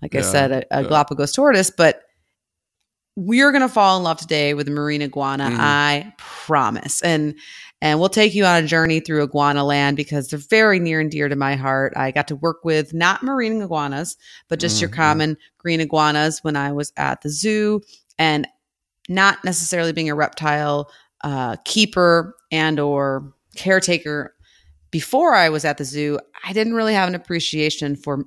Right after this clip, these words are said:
Speaker 1: many reptiles in general.
Speaker 2: Mm-hmm.
Speaker 1: But I think for me, what really turned me on about reptiles were iguanas in general and their huge personalities, uh, when you, when you, when you get to know them and work with them. And so, yes, I've been,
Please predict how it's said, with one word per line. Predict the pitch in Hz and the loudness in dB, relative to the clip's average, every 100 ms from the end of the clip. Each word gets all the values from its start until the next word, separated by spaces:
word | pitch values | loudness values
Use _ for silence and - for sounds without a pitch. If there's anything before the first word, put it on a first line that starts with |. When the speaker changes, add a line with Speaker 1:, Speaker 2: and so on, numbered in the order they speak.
| _ | _
Speaker 1:
many | 160 233 240 | 0 2 4
reptiles | - - 139 - - 147 | 2 -2 -6 -6 -6 -6
in | 139 | -2
general. | 170 175 143 135 - | 0 0 -2 -6 -10
Speaker 2:
Mm-hmm. | 104 101 95 _ _ _ _ _ - - - | -8 -6 -8 _ _ _ _ _ -20 -20 -2
Speaker 1:
But | 202 | 2
I | 214 | 2
think | - 285 294 | 2 2 2
for | - 220 | 0 -2
me, | 208 190 | 0 0
what | 175 165 | -2 -4
really | 165 170 180 185 190 196 202 | -8 -2 2 4 4 2 0
turned | - 185 | -2 -2
me | 170 | 2
on | 156 156 | 4 4
about | 147 - | 2 0
reptiles | 135 - 139 135 135 147 | -2 0 2 2 0 -4
were | 139 131 | -4 -4
iguanas | 113 127 123 127 127 | -2 -2 0 0 -2
in | 135 | -2
general | 127 - - 110 - | -2 -2 -2 -4 -6
and | - 139 | -4 0
their | 139 135 | 0 -2
huge | - - 180 190 214 214 190 165 - | -6 -4 2 6 8 8 6 4 2
personalities, | 160 147 139 131 107 104 - - - - - - - - - | 0 2 0 -2 -2 -4 -6 -8 -10 -14 -20 -20 -20 -20 -6
uh, | - 127 123 - | 0 2 2 0
when | - 147 143 | 0 2 4
you, | 139 139 139 135 135 - | 6 6 4 4 0 0
when | 147 | 2
you, | 143 135 | 2 2
when | - 151 143 | 2 4 4
you | |
get | 147 | 4
to | - | 2
know | 143 135 | 2 4
them | 131 131 | 2 0
and | 131 | 0
work | 127 123 | -2 -4
with | 139 127 | -6 -4
them. | 113 120 | -2 -2
And | 120 | -2
so, | 127 - 135 123 120 131 | -4 -2 0 0 0 0
yes, | 156 139 135 | 2 4 2
I've | 151 143 | 0 0
been, | 139 143 | 0 -2